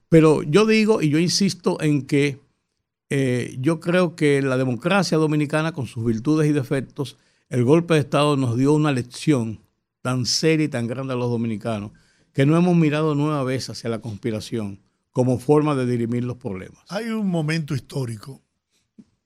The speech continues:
Speaker 2: que apuntaba Juan hace un momento en su comentario sobre la continuidad del trujillismo gravitando sobre el Estado dominicano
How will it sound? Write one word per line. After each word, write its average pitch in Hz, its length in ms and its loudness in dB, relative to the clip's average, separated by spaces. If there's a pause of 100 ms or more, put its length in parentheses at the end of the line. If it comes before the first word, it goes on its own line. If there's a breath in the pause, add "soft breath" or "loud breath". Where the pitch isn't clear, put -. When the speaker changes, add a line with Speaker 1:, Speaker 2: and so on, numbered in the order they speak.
Speaker 2:
que 135 260 -2
apuntaba 135 960 -2
Juan 143 480 -2 (200)
hace 139 340 -6
un 131 140 -4
momento 131 440 -4
en 123 40 -6
su 139 140 -8
comentario 123 640 -8 (1080)
sobre 143 840 -4 (600)
la 156 200 -2
continuidad 156 760 -2
del 170 220 -6
trujillismo 160 880 -6 (840)
gravitando 160 1000 -4 (480)
sobre 143 760 -4
el 151 160 -6
Estado 151 340 -2
dominicano 139 720 -4